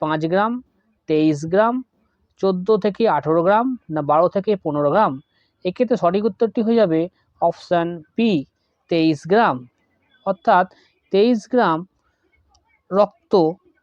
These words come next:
বা হিমোগ্লোবিন পাওয়া যায় প্রতি একশো এমএল রক্তে। আমাদের পরবর্তী প্রশ্ন হলো, কোনটি হৃৎপিণ্ডের অংশ নয়? কোনটি হৃৎপিণ্ডের অংশ নয়? অপশন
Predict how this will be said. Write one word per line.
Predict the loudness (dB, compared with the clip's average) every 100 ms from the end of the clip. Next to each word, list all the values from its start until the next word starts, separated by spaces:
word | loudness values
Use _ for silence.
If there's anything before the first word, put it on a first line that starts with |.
| -16
বা | -2 2 4 2
হিমোগ্লোবিন | 0 2 2 2 2
পাওয়া | 4 4
যায় | 4 2 2
প্রতি | -4 -4 -2 -2
একশো | -2 -4
এমএল | -2 0 0
রক্তে। | -2 -2 -2 -2 -10 _ _ _ _ _ _ _ _ _ _ _ _ _ _ _ _ _ _
আমাদের | -2 0 2
পরবর্তী | 2 2 0 -2
প্রশ্ন | -2 0 2
হলো, | 2 2 -2 _ _ _
কোনটি | 0 2 0 0 0
হৃৎপিণ্ডের | 0 -2 -4 -2 0 0 0 -6 _ _
অংশ | 0 0 0 -2 0
নয়? | 0 -2 -6 _ _ _ _
কোনটি | -2 0 -2 0 0 0
হৃৎপিণ্ডের | -2 _ -2 0 0 0 -4 _ _ -4
অংশ | -2 -2 -2 -4 0
নয়? | 0 0 -4 _ _ _ _ _ _ _ _ _ _ _ -2
অপশন | -2 -2 -6 -6